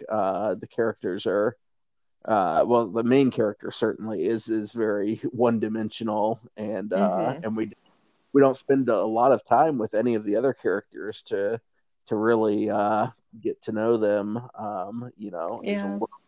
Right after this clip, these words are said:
Speaker 1: a little bit of time devoted to his wife, but all, everyone else, you know, any of his coworkers and whatnot are very superficial. Uh, there's
Speaker 2: Yes.
Speaker 1: there's <laughs> the, the, like, kind of ridiculous, uh,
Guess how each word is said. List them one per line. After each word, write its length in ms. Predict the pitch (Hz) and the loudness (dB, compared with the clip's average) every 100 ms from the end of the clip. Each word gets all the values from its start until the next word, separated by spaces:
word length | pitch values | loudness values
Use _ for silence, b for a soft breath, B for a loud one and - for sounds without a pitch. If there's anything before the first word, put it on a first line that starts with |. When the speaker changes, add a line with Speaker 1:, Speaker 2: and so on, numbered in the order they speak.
| - - _ _ _ _ | -20 -20 _ _ _ _
Speaker 1:
a 40 | 113 | 4
little 220 | 135 139 | 6 6
bit 140 | 120 | 4
of 100 | 113 | 2
time 300 | - 117 117 | 4 2 2
devoted 460 | 113 107 113 117 202 | -2 0 0 0 -2
to 100 | 117 | -6
his 180 | 104 104 | -6 -4
wife, 480 | 107 110 113 110 - _ | 0 2 2 -2 -10 _
but 100 | 101 | 2
all, 220 | 110 120 | 4 4
everyone 420 | 90 123 123 104 101 | 4 2 2 0 0
else, 380 | 110 113 - | 0 -2 -6
you 100 | 107 | -8
know, 120 | 101 95 | -6 -4
any 200 | 113 107 | -4 -6
of 100 | - | -6
his 300 | 95 - - _ _ _ _ | -10 -10 -20 _ _ _ _
coworkers 640 | 127 120 113 - 113 107 | 4 6 4 0 -4 -2
and 120 | 110 | -4
whatnot 600 | 107 - 104 101 101 - | -2 -2 -4 -2 -2 -2
are 200 | 113 101 | -4 -4
very 320 | 104 110 110 107 | -2 0 0 -2
superficial. 1080 | - - 101 - 98 - 104 107 110 - - | -10 -10 -6 -4 -4 -2 -2 0 -4 -6 -4
Uh, 500 | 107 104 101 101 104 | 0 2 2 2 2
there's 320 | 170 135 110 | 4 2 -2
Speaker 2:
Yes. 240 | - - - _ _ _ - | -6 -10 -12 _ _ _ 2
Speaker 1:
there's 280 | 113 107 - | 2 2 -2
<laughs> 20 | |
the, 180 | 117 - | -6 0
the, 320 | 147 117 123 | 0 4 4
like, 440 | 117 117 110 - _ _ _ _ - | 4 4 2 -2 _ _ _ _ 0
kind 240 | 127 123 | 4 6
of 140 | 110 110 | 4 4
ridiculous, 880 | 107 110 107 - 107 110 104 - - _ | 0 -2 0 0 2 2 -2 -8 -20 _
uh, 540 | 113 113 107 110 107 | 2 4 4 2 2